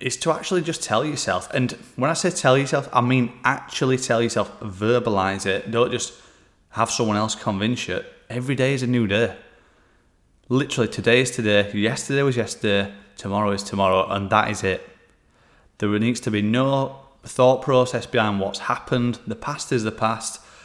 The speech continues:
and it's how can you serve your future self? So you've got to think, "What could I be doing?" rather than what I have or haven't done. So when it comes to your food, if you have overeaten,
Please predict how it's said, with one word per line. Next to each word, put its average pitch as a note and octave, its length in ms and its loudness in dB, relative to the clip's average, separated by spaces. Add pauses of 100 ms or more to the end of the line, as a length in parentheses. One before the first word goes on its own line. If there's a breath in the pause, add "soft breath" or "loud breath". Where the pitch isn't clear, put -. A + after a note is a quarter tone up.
(120 loud breath)
and A2+ 100 0
it's A#2+ 120 -2
how B2+ 300 2
can C#3 200 -2
you C3+ 120 2
serve B2 360 2
your G#2+ 140 0
future C3 440 -2
self? G2 360 -6
So A#2 80 -4
you've C3 120 -2
got C3 120 -4
to - 80 -12
think, A2 240 -2
"What - 240 -4
could C3 240 0
I A#2 120 2
be G#2 120 -2
doing?" G#2 500 2 (260 loud breath)
rather G#2+ 280 4
than G2+ 200 0
what - 380 0
I A2+ 80 -4
have A2+ 480 0
or G2+ 220 4
haven't G#2 640 -2
done. G2+ 260 0 (320 loud breath)
So - 140 -6
when A#2 160 2
it - 100 -8
comes A2+ 220 0
to - 100 -4
your F#2+ 160 2
food, C#3 520 -2
if - 220 -8
you G#2 140 0
have G#2 180 4 (120)
overeaten, B2 840 0